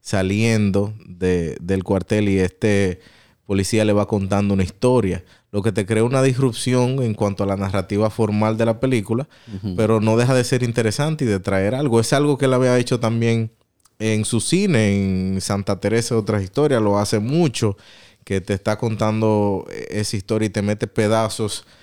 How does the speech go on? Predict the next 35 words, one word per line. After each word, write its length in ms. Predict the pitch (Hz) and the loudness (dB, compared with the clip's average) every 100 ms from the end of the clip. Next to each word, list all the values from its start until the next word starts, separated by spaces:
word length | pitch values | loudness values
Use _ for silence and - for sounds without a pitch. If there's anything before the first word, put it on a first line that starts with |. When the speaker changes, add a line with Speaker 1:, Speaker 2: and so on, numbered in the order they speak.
| _ _ | _ _
Speaker 1:
de, 640 | 107 104 101 95 92 92 82 | -8 0 2 2 2 0 -2
de 200 | 92 98 | -2 0
una 240 | 101 110 | 2 0
historia, 400 | 104 110 104 104 | 0 0 2 2
de 400 | 98 98 95 95 | 2 2 2 0
un 320 | 95 98 104 | -2 -2 -4
flashback 760 | - 107 92 - 156 156 143 - | -2 -2 -2 -2 0 2 0 -2
o 80 | |
lo 140 | 101 98 | -2 -2
que 100 | 98 | -4
sea. 380 | - 160 101 85 - - - | -2 0 0 -4 -18 -20 -18
Entonces, 300 | - 131 127 | -4 -4 -2
utilizar 460 | 135 135 123 131 | -2 -2 -2 -2
el 120 | 151 160 | -2 0
recurso 500 | 175 160 165 - 156 | -2 -2 -4 0 2
de 60 | |
la 140 | 151 131 | 2 2
voz 480 | 127 123 120 - _ _ _ _ _ _ | 2 2 0 -8 _ _ _ _ _ _
como 960 | - 104 107 107 104 104 104 101 98 92 _ _ _ _ _ | -2 0 2 2 2 2 2 2 0 -4 _ _ _ _ _
hilo 320 | 101 120 143 | -2 2 4
narrativo 600 | 147 139 147 110 139 139 | 2 2 0 0 0 2
en 80 | 123 | 2
algunos 420 | 113 110 117 123 | 0 2 2 0
casos 600 | - 139 131 95 127 - - - - - | 0 0 0 0 -4 -6 -16 -20 -20 -8
y 120 | 101 | -4
también 480 | 104 101 104 117 123 | 0 2 2 2 0
como 300 | 120 113 107 | 0 0 2
disrupción 880 | 104 95 110 - - 120 135 127 110 | 0 0 -4 -4 -4 0 2 2 0
de 140 | 98 | -2
crearte 380 | - 98 101 123 | -2 -2 -2 -2
un 80 | 120 | -2
espacio, 560 | 110 117 113 - 113 | 0 0 0 0 -2
vamos 360 | 104 101 104 107 | 0 -4 -2 -2
a 60 | |
decir, 480 | 107 95 113 110 104 | -4 -4 -4 -4 -4